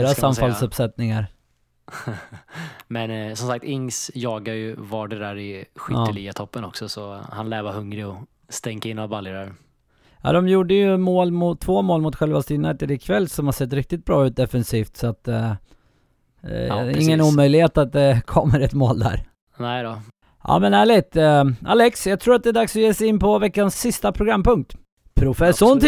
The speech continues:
Speaker 1: tipsar. Ge oss lite tips.
Speaker 2: Ja, och, eh, då är väl framförallt att det är F A Cup, eh, spel här i helgen, så att man tänker på det. Och, eh,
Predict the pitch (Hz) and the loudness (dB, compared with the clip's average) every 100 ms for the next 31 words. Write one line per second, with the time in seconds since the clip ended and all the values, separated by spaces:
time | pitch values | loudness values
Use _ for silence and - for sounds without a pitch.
0 | 240 - 151 113 110 - - - - - | 4 8 8 8 2 -2 -4 -8 -18 -10
1 | 139 170 175 226 190 143 - - - _ | -2 0 2 0 0 -4 -4 -12 -14 _
2 | _ _ _ _ - 107 127 107 92 120 | _ _ _ _ -14 -10 -8 -8 -8 -8
3 | 113 107 101 - _ _ 123 123 123 127 | -8 -8 -10 -14 _ _ -10 -8 -6 -8
4 | 123 - 123 123 113 - 110 113 110 107 | -8 -8 -8 -6 -8 -10 -10 -8 -8 -10
5 | 110 _ 127 113 - 107 120 104 _ - | -12 _ -14 -14 -14 -12 -12 -14 _ -14
6 | 117 107 104 - - 147 104 104 98 101 | -14 -12 -14 -14 -10 -10 -8 -10 -10 -10
7 | 107 - 104 107 104 98 95 101 98 95 | -10 -10 -12 -12 -10 -10 -10 -12 -12 -12
8 | 104 101 98 | -12 -12 -12